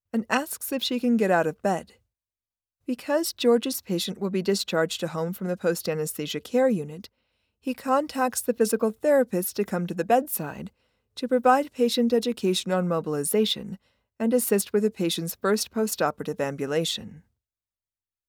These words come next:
In this scenario, who did not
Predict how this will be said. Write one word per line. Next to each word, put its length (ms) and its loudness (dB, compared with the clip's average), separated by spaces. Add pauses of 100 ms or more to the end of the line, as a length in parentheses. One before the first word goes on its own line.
(1400)
In 200 6
this 180 4
scenario, 840 2 (440)
who 220 4
did 200 2
not 380 2